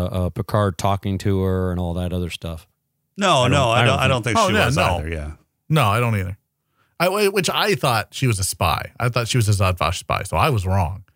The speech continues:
Speaker 3: And I'm okay with that 'cause, you know, I was just, just spitballing. It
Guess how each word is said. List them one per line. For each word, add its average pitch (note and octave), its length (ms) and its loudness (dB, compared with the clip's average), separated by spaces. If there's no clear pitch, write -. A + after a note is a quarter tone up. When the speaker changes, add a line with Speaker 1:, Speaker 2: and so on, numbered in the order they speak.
Speaker 3:
And A2+ 100 0
I'm B2+ 120 2
okay G#2+ 300 2
with A#2+ 160 2
that C#3+ 260 2
'cause, A2 200 4
you C#3+ 100 4
know, F#2 200 2
I B2 40 -10
was A#2+ 100 4
just, G#2+ 120 4
just - 340 0
spitballing. G2+ 560 0
It F#2+ 80 -4